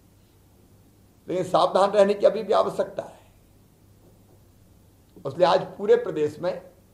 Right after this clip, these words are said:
हर स्तर पर crisis management committee की बैठकें हो रही है।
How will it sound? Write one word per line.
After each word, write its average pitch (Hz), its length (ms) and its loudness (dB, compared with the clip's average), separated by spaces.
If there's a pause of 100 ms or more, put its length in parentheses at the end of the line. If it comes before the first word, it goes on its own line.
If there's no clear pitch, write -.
(2000)
हर 190 200 2
स्तर 185 320 0
पर 196 180 0
crisis 180 440 -2
management 175 520 -4
committee 175 320 -4
की 196 140 -12
बैठकें 160 360 -4
हो 170 100 -4
रही - 280 -14
है। - 60 -20